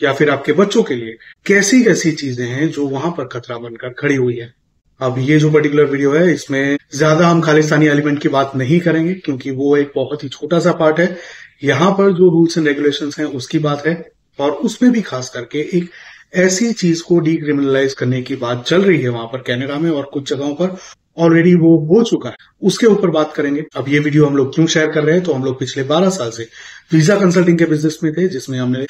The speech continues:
students कई सारी अलग-अलग countries में भेजा, जिसमें Canada है, यूएसए है, Poland है, France है, यूके है, Australia है, न्यूजीलैंड है,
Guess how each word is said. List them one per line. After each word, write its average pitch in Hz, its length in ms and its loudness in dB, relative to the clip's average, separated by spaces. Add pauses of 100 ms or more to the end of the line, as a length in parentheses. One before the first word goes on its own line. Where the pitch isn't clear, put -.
(120)
students 240 440 4 (600)
कई 202 260 6
सारी 143 300 2
अलग-अलग 131 420 0
countries 131 360 -4
में 127 120 -4
भेजा, 135 320 0
जिसमें 127 340 -6
Canada 143 400 -4
है, 135 240 -6
यूएसए 123 520 -2
है, 123 120 -4 (400)
Poland 175 340 6
है, 156 200 4
France 139 500 -4
है, 139 220 -2 (300)
यूके 185 420 4
है, 165 420 -2 (180)
Australia 143 460 -2
है, 127 180 -4
न्यूजीलैंड 139 460 -4
है, 143 180 -8